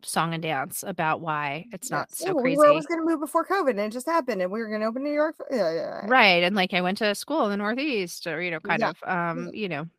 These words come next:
Speaker 1: yeah,
Speaker 2: Yep.
Speaker 1: exactly. I have
Speaker 2: Yeah.
Speaker 1: mine
Speaker 2: It's
Speaker 1: too.
Speaker 2: a
Speaker 1: Well,
Speaker 2: very,
Speaker 1: it's
Speaker 2: it's a
Speaker 1: my
Speaker 2: very small thing to complain about, but, you know, allowed to.
Speaker 1: Absolutely. No, so I guess mine would be the similar too,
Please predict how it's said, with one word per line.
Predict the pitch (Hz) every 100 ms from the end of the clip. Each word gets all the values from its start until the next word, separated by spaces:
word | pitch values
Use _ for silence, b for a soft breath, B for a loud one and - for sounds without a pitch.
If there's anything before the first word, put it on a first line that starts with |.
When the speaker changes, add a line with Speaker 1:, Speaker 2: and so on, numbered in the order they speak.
| _ _ 202
Speaker 1:
yeah, | 196 -
Speaker 2:
Yep. | 269 202
Speaker 1:
exactly. | - - - 180 - _
I | 202
have | 208 190
Speaker 2:
Yeah. |
Speaker 1:
mine | 165 160 233
Speaker 2:
It's | -
Speaker 1:
too. |
Speaker 2:
a | 359
Speaker 1:
Well, | 427
Speaker 2:
very, | 403
Speaker 1:
it's |
Speaker 2:
it's | 302
a | 320
Speaker 1:
my |
Speaker 2:
very | 440 392
small | - 311 285
thing | 294
to | 254
complain | 214 208 202
about, | 220 254
but, | 403 440
you | 294
know, | 175 220 _ 330 - - 359 - 440 427 415
allowed | 196 185
to. | 254 311 _ _ _ _ _ _ 254
Speaker 1:
Absolutely. | 285 - 269 302 262 165 170
No, | 233 196
so | 190
I | 180
guess | 170 -
mine | 170 170
would | 156
be | 156
the | 160
similar | - 165 127 175 -
too, | - -